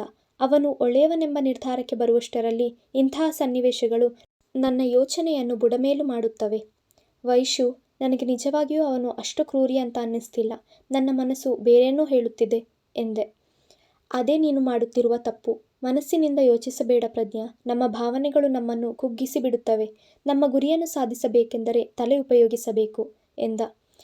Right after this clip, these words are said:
ಈಗ ನಾನೇನು ಮಾಡ್ಬೇಕು ಅಂತೀಯಾ? ಕೊನೆಗೆ ನಾನೇ ಸೋತು ಹೋದೆ.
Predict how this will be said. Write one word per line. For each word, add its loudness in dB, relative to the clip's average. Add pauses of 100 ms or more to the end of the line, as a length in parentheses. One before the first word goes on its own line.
(240)
ಈಗ 0
ನಾನೇನು 0
ಮಾಡ್ಬೇಕು 0
ಅಂತೀಯಾ? -2 (320)
ಕೊನೆಗೆ 2
ನಾನೇ -4
ಸೋತು -2
ಹೋದೆ. -4